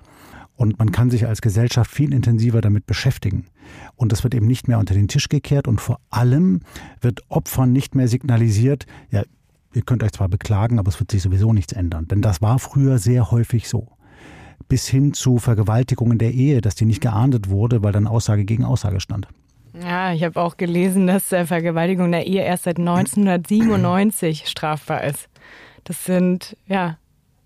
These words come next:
Speaker 2: nicht mal dreißig
Speaker 1: Ja,
Speaker 2: Jahre.
Speaker 1: das müssen wir uns mal denken. Und wir ereifern uns hier häufig über andere Gesellschaften in Afrika oder Asien,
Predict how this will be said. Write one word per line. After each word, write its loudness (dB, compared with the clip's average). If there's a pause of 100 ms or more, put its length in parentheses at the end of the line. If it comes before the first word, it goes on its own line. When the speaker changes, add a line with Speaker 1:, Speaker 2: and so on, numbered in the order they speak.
Speaker 2:
nicht -2
mal 0
dreißig -4
Speaker 1:
Ja, 2
Speaker 2:
Jahre. -4
Speaker 1:
das -4
müssen -2
wir 0
uns -2
mal 0
denken. -2
Und -2
wir 0
ereifern 0
uns 0
hier 2
häufig 0
über -2
andere 2
Gesellschaften 0
in 0
Afrika -2
oder -2
Asien, 2